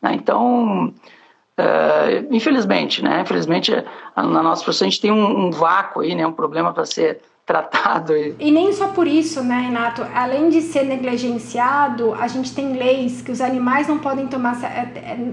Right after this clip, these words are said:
Speaker 2: aqui, pelo menos, não pode tomar certos medicamentos, tem medicamentos proibidos. Os animais que são os ruminantes, né, cabras, ah,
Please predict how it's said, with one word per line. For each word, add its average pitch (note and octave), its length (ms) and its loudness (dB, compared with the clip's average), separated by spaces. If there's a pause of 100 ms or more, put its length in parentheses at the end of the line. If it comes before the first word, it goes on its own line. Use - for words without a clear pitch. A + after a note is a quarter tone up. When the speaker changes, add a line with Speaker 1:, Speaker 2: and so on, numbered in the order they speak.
(180)
Speaker 2:
aqui, B3 340 0
pelo C#4 200 0
menos, B3 200 -2
não C4 120 -4
pode B3+ 240 -2
tomar B3 200 0
certos B3 320 -2
medicamentos, B3 1080 -2
tem B3 80 -4
medicamentos A#3 520 -4
proibidos. C#4+ 680 0 (340)
Os C4+ 120 0
animais C4 720 2
que - 160 -6
são A#3 600 0
os A3+ 200 -6
ruminantes, A#3+ 760 0
né, C4 500 2
cabras, C#4 800 -2
ah, A#3+ 480 -2